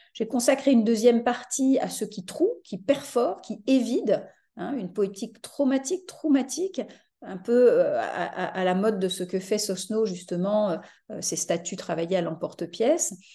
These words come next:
Une troisième partie dédiée aux dramaturgies narrativisées, et en particulier à celles qui reposent sur une photo dont on ne voit jamais, euh, qu'on ne voit jamais,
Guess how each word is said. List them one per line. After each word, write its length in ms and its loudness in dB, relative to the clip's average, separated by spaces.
Une 120 0
troisième 360 6
partie 480 4
dédiée 540 4
aux 140 4
dramaturgies 640 -2
narrativisées, 1120 0
et 40 4
en 80 0
particulier 640 -2
à 60 0
celles 320 -2
qui 120 -8
reposent 380 -4
sur 220 -6
une 260 0
photo 600 0
dont 320 -4
on 120 0
ne 220 0
voit 300 4
jamais, 540 0
euh, 140 -10
qu'on 100 -2
ne 80 4
voit 140 2
jamais, 360 -2